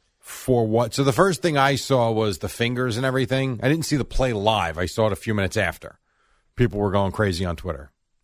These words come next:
I was off it at that time. And then you see the fingers. That's the first thing I saw. I'm like, "Oh, my God." And then I saw the play. I'm like, "Wow." I would have expected the head to have, like,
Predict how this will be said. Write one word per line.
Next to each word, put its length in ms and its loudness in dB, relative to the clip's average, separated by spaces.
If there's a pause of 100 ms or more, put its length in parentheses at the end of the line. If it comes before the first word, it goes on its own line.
I 60 -4
was 140 -2
off 200 -2
it 60 0
at 80 -10
that 180 -6
time. 300 -10 (280)
And 140 2
then 300 2
you 100 -2
see 200 -2
the 100 -4
fingers. 480 0
That's 160 -6
the 80 -6
first 260 0
thing 140 0
I 20 2
saw. 140 0
I'm 80 -2
like, 100 -2
"Oh, 60 4
my 160 -2
God." 360 -4
And 140 -2
then 60 0
I 40 0
saw 180 0
the 60 -2
play. 220 0
I'm 100 -2
like, 240 -4 (520)
"Wow." 480 -2
I 80 6
would 120 2
have 100 -2
expected 580 -4
the 120 -2
head 340 -4
to 80 -4
have, 100 -4
like, 240 -2